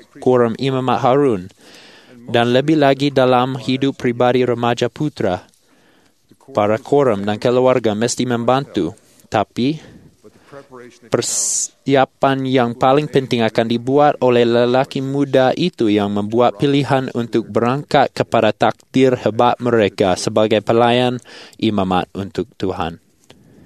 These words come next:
Takdir angkatan muda pemegang imamat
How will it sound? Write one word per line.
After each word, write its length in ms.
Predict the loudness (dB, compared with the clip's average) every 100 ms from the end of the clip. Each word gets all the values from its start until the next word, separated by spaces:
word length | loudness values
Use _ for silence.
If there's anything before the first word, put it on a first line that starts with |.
| -20 -20 -20 -20 -20 -20 -20 -20 -20 -20 -18 -16 -18 -18 -4
Takdir 540 | -2 -2 0 2 4 4
angkatan 720 | 0 2 0 2 2 2 0
muda 720 | -4 0 0 2 2 2 0 0
pemegang 560 | 0 0 0 0 0
imamat 500 | -4 -2 0 0 0